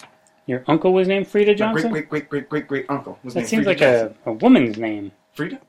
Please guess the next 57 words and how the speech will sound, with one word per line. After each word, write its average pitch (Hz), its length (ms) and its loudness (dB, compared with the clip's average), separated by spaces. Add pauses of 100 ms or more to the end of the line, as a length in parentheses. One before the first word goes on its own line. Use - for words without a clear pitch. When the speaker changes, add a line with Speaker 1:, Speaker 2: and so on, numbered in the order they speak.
(120)
Speaker 1:
Yeah, 170 260 2
I 107 60 -8
mean, 117 160 -6
no 139 140 2
offense, - 500 -6 (100)
but - 180 -12
that 120 180 -4
Speaker 2:
I, - 20 -10
Speaker 1:
seems 113 180 -10
Speaker 2:
they 190 60 -4
Speaker 1:
like 208 80 -2
Speaker 2:
have 240 80 -2
Speaker 1:
a - 40 -12
Speaker 2:
funny 233 180 -4
names 240 200 -2
back - 180 -4
there. 151 60 -10
What 226 80 -8
the 190 80 -18
fuck - 160 -12
you 202 60 -12
want 214 160 -8
from 131 140 -8
me? 95 100 -16 (340)
Speaker 1:
I'm 147 120 0
just - 280 -4 (160)
pointing 143 300 2
out 123 100 4
it 110 120 -4
seems 117 160 -8
like 110 100 -8
a - 40 -6
Speaker 2:
You - 40 -4
know, 110 80 -6
Speaker 1:
woman's 104 240 -10
name. 104 180 -12
It's 127 80 -4
not 185 120 4
a 131 40 -2
big 110 160 -6
deal. 113 400 -8
I'm 175 100 -4
Speaker 2:
you 117 40 -4
know, 113 80 -4
Speaker 1:
not, 107 240 -10
uh, 104 240 -8
Speaker 2:
I 156 60 -6
don't 180 100 -8
know 131 100 -6
what 135 120 -12
to - 80 -20
say. 165 180 -10
That, 156 220 -6
that, 147 160 -10
that, 139 180 -12
you 156 140 -10
know, 151 160 -10